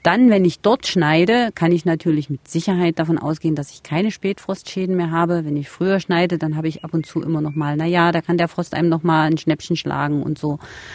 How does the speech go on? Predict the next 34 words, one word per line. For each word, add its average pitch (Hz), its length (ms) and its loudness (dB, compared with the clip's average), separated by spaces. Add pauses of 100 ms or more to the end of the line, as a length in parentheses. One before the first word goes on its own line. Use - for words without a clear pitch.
(320)
Das 180 160 2
sind - 200 4
also 170 200 2
alles 170 300 2
Sachen, 175 260 4
die 165 160 0
auf 139 140 -2
diesen 160 300 -4
Tag 147 200 -2
hinweisen. 127 600 4 (380)
Nun 175 120 2
ist - 200 -2
das 233 160 2
ja 190 100 4
aber 160 220 2
auch 160 120 0
entstanden, 196 680 4 (320)
als 165 120 0
die 165 120 -2
Leute 160 280 4
noch 165 160 2
gar 147 140 0
keinen 165 200 -2
Kalender 139 520 -2
hatten. 131 340 2 (720)
Man 151 180 0
hat 170 200 2
also 170 180 0
sich 165 220 -4
so - 100 0
ein 147 80 4
Datum 226 400 4
genommen, 220 460 6
aha, 165 440 2